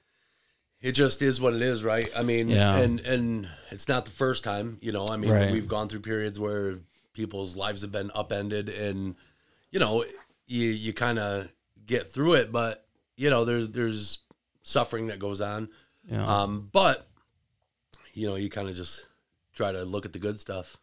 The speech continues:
Speaker 2: Yeah.
Speaker 1: you know?
Speaker 2: Yeah, absolutely.
Speaker 1: Yeah.
Speaker 2: Yeah, we're all alive. Well, some of us are
Speaker 1: Yeah,
Speaker 2: alive.
Speaker 1: yeah,
Speaker 2: <laughs> Some,
Speaker 1: yeah.
Speaker 2: some people didn't, weren't so fortunate, I guess,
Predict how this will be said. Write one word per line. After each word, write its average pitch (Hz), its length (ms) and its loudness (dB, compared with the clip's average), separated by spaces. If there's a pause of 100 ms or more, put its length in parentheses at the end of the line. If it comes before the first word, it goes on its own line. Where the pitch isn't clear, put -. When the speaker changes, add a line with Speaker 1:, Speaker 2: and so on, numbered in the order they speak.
Speaker 2:
Yeah. 117 240 10
Speaker 1:
you 95 80 4
know? 95 100 -6 (120)
Speaker 2:
Yeah, 110 180 4
absolutely. 98 640 0 (100)
Speaker 1:
Yeah. 101 220 -6 (440)
Speaker 2:
Yeah, 117 140 6
we're 104 160 6
all 98 160 8
alive. 95 300 6
Well, 101 300 6 (180)
some 110 200 4
of 101 100 6
us 101 120 6
are - 100 8
Speaker 1:
Yeah, 98 40 8
Speaker 2:
alive. 98 380 8
Speaker 1:
yeah, 131 200 4 (220)
Speaker 2:
<laughs> - 200 -20
Some, 110 300 6
Speaker 1:
yeah. 107 60 0
Speaker 2:
some 110 160 4
people 107 240 4
didn't, 104 380 6
weren't 113 240 6
so 107 120 6
fortunate, 92 480 2
I 85 60 2
guess, 90 440 0